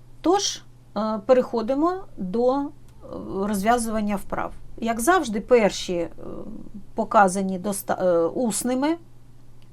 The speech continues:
блакитним кольором, це у-, завдання усного характеру. Поставте відео на паузу, почитайте,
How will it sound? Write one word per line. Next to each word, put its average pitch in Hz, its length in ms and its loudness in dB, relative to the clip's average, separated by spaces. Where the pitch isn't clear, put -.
блакитним 214 480 -2
кольором, 214 480 2
це 247 280 -2
у-, 226 180 -2
завдання 226 640 0
усного 202 440 -2
характеру. - 560 0
Поставте 202 460 0
відео 202 240 -4
на 247 120 -2
паузу, 311 380 2
почитайте, 285 680 0